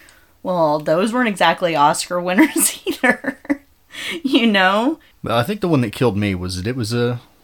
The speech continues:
Speaker 2: it was a YouTuber, and I'm not gonna name names, but they were having a full-blown rant meltdown over this movie. And I just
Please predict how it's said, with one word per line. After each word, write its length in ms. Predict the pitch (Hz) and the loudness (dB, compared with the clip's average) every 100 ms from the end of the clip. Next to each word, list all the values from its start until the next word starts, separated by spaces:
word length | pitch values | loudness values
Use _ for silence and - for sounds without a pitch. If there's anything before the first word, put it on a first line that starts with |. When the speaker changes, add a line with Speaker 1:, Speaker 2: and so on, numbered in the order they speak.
| _ - | _ -12
Speaker 2:
it 80 | 95 | -6
was 140 | 110 | -4
a 60 | 202 | -4
YouTuber, 720 | 170 110 - 95 85 101 127 _ | -2 -4 -4 -6 -6 -8 -10 _
and 120 | 151 95 | -8 -4
I'm 100 | 95 | -4
not 160 | 90 | -4
gonna 140 | 101 104 | -4 -4
name 240 | 107 123 | -2 -2
names, 460 | 123 87 82 82 - - | -2 -4 -6 -10 -14 -12
but 340 | 92 90 85 101 95 | -6 -4 -4 -8 -8
they 260 | 98 113 | -4 -2
were 600 | 143 120 104 98 107 135 - _ _ _ _ | -2 0 0 0 -2 -4 -10 _ _ _ _
having 420 | 120 113 101 107 | -6 -4 -4 -4
a 120 | 87 85 | -6 -10
full-blown 800 | - 104 170 131 104 101 101 92 | -6 -4 -2 -2 -2 -2 -4 -6
rant 420 | 90 95 113 - | -6 -6 -6 -8
meltdown 640 | 120 104 113 95 80 76 78 | -6 -2 -4 -6 -12 -12 -12
over 200 | 87 85 | -12 -10
this 240 | 82 - | -10 -10
movie. 380 | 82 69 - - - | -10 -12 -18 -20 -12
And 520 | 104 95 92 87 85 - | -8 -6 -6 -8 -12 -10
I 100 | 101 | -10
just 640 | 98 - 98 101 - - - | -6 -4 -2 -4 -6 -10 -16